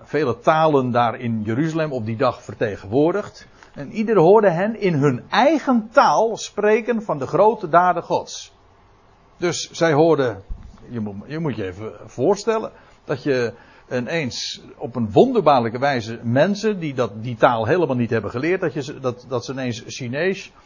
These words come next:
of, eh, of, of Pools, dat zou helemaal mooi wezen natuurlijk. Dat zou ik zelf erg leuk vinden, want ik geef altijd Nederlandse lessen aan Polen. En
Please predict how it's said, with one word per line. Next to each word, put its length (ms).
of, 300
eh, 300
of, 220
of 220
Pools, 420
dat 120
zou 280
helemaal 340
mooi 220
wezen 340
natuurlijk. 320
Dat 100
zou 200
ik 80
zelf 280
erg 200
leuk 240
vinden, 280
want 240
ik 100
geef 200
altijd 240
Nederlandse 440
lessen 260
aan 120
Polen. 340
En 240